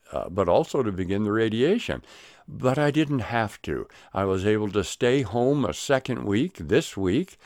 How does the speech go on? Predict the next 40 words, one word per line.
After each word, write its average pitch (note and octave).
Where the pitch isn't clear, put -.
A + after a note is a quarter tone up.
uh, C#2
to G#2
allow G#2
some E2+
healing C3+
to A#2
go G#2
on A#2+
after F#2
the F2
third A2+
trip -
to G#2+
the F#2+
O G2
R. A2
And A#2+
then B2
I'll A#2
have A#2+
an A#2+
additional A#2
week A2+
before B2
the B2
radiation B2
starts. C#2
So G2+
I'm, F#2
I'm B3+
just C3
thankful A2
that G#2+
Jesus G#3
is B2
<laughs> -
orchestrating B2
all F2
of D2+
this. -